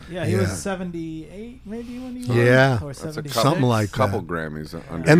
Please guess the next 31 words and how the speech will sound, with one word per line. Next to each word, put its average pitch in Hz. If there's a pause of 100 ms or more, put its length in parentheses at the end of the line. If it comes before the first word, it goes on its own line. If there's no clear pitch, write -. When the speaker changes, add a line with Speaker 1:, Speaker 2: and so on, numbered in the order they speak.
Speaker 1:
belt -
Speaker 3:
Blind 196
Speaker 1:
then. 185
Speaker 3:
Boys 135
were 123
nominated 107
for 107
a, 101
a 110
Grammy 107
for 113
a 98
tune 104
I 98
co-wrote 95
for 104
them. 98 (100)
Speaker 1:
Oh, 92
that's 123
Speaker 3:
Uh, 131
Speaker 1:
amazing. 127
Speaker 3:
yeah, 131
so, 117
I 127
mean, 131
I, 131
Speaker 2:
I - (100)
Speaker 3:
I've 107
Speaker 2:
sense 143
a 165
pattern. 127